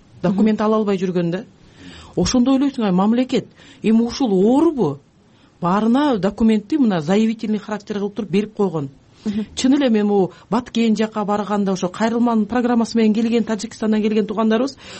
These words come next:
Speaker 1: «Ушо документ ала албайбыз, тигини ала албайбыз», — деп эле ушу мамлекеттен, а, бир кызматын аябай оорлотуп ийишкен да, бюрократия кылып.
Speaker 2: Мгм.
Speaker 1: Анан биз сөзсүз түрдө бир нерсе беришибиз керек, анан биз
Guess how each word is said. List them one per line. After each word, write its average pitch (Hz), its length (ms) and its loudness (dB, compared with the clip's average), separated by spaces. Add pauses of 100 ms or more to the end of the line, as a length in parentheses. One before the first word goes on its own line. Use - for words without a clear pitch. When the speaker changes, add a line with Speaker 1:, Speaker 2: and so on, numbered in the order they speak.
(120)
Speaker 1:
«Ушо 202 160 0
документ 220 480 -2
ала 214 160 0
албайбыз, 202 580 -2 (240)
тигини 240 280 2
ала 233 200 0
албайбыз», — 220 340 0
деп 214 120 0
эле 311 100 0 (260)
ушу 226 180 0
мамлекеттен, 269 840 2
а, 214 240 -2 (440)
бир 196 180 0
кызматын 254 600 0 (320)
аябай 262 340 2
оорлотуп 285 480 0
ийишкен 220 380 -4
да, 294 100 -4
бюрократия 233 580 -2
кылып. 165 200 -4 (220)
Speaker 2:
Мгм. 208 200 -2
Speaker 1:
Анан 254 220 2
биз 269 180 -2
сөзсүз 247 320 -4
түрдө 233 300 -4 (280)
бир 208 120 0
нерсе 240 240 0
беришибиз 247 420 -2
керек, 233 380 -2
анан 220 260 2
биз 226 180 -4